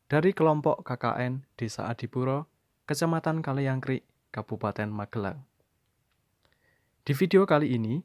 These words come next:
saya akan menjelaskan bagaimana cara membuat picture gallery.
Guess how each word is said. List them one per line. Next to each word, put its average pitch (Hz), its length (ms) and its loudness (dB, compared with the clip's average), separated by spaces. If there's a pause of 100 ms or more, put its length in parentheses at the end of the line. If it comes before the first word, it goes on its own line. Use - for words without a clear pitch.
saya 120 400 -2
akan 147 160 -4
menjelaskan 143 720 -2
bagaimana 156 560 -4
cara 143 240 -6
membuat 113 400 -6 (160)
picture 120 400 -6 (160)
gallery. 123 560 -6